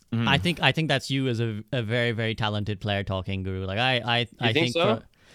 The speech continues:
Speaker 3: Oh,
Speaker 2: I
Speaker 3: wh-,
Speaker 2: think,
Speaker 3: what,
Speaker 2: I
Speaker 3: what
Speaker 2: think
Speaker 3: character is complicated besides Lifeweaver?
Speaker 2: I mean, I, it's all of them. What do you mean? Like, I think, like,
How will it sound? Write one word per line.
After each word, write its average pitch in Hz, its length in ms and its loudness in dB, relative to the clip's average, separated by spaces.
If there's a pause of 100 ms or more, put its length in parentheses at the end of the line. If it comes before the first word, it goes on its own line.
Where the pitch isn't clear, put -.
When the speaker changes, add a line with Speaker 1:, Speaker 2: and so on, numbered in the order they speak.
Speaker 3:
Oh, 151 200 2
Speaker 2:
I 135 120 4
Speaker 3:
wh-, 147 40 2
Speaker 2:
think, 151 180 4
Speaker 3:
what, 143 120 2
Speaker 2:
I 143 60 4
Speaker 3:
what 160 100 4
Speaker 2:
think 202 120 4
Speaker 3:
character 190 260 2
is 143 100 0
complicated 151 440 0
besides 123 320 0
Lifeweaver? 92 480 -2 (1200)
Speaker 2:
I 160 60 6
mean, 208 180 4
I, 170 280 2
it's 160 240 -6
all 262 240 4
of 180 60 8
them. 123 200 0
What 147 80 0
do 196 60 -4
you 240 60 0
mean? 226 260 2
Like, 123 180 2
I 143 140 2
think, 196 200 -2
like, 147 340 2